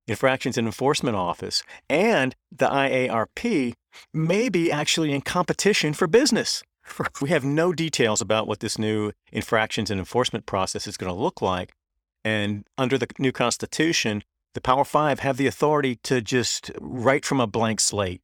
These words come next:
They have no obligations under this constitution to use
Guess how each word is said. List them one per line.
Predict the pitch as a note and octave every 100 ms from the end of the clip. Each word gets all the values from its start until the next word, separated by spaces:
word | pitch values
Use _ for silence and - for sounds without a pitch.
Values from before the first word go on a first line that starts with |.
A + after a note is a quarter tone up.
| -
They | A#2 B2+
have | C#3+ A2+
no | A#2 B2 B2+ B2+ B2 -
obligations | A#2+ A#2+ G#2+ A#2 C3+ D3 B2+
under | A#2+ A2
this | G#2+
constitution | - A2+ - G#2+ - A2+ - A#2 G#2
to | G2+ -
use | F#2+ G2 G2